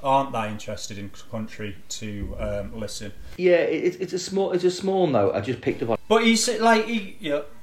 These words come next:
Speaker 1: go on.
Speaker 2: The other artists we're probably slightly overlooking that there's, there's definitely similarities to, and obviously, uh,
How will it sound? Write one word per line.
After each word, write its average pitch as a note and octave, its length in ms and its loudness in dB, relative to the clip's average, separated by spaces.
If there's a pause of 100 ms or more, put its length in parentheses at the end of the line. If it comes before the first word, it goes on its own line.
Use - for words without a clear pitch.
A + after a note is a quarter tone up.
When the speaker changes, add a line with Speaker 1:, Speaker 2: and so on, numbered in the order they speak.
Speaker 1:
go F3+ 100 -2
on. E3 120 -6
Speaker 2:
The C3 120 4
other C3 180 8
artists A2+ 420 2
we're G2+ 240 0 (480)
probably G#2 300 2
slightly G#2 880 0 (180)
overlooking G2+ 600 0
that F#2 180 -4
there's, F#2+ 220 -8
there's G#2 180 -6
definitely A2+ 400 -2
similarities G2 680 -2
to, F#2+ 220 -2
and F#2 160 -4 (260)
obviously, F2+ 400 -8 (360)
uh, E2 40 -6